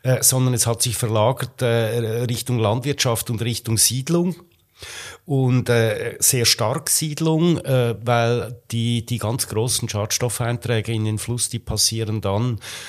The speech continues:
äh, wenn Starkregenereignisse eintreten, wenn viel Wasser kommt, dann, äh, sind die Kläranlagen nicht mehr in der Lage, dieses Wasser zu speichern, zu verarbeiten und dann fließt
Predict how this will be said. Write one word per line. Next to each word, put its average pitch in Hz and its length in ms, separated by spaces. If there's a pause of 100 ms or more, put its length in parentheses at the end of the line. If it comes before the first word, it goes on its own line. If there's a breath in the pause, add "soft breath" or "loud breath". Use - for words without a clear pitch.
(140 loud breath)
äh, 117 300
wenn 107 220
Starkregenereignisse 117 1300
eintreten, 113 680
wenn 113 140
viel 117 340
Wasser 113 360
kommt, 120 560
dann, 113 280
äh, 110 260 (340 loud breath)
sind 117 280
die 113 80
Kläranlagen 110 720
nicht 104 220
mehr 107 160
in 107 100
der 104 120
Lage, 104 320
dieses 95 300
Wasser 98 320
zu - 140
speichern, 110 520
zu - 120
verarbeiten 107 880 (520 loud breath)
und 104 320
dann 95 200
fließt - 640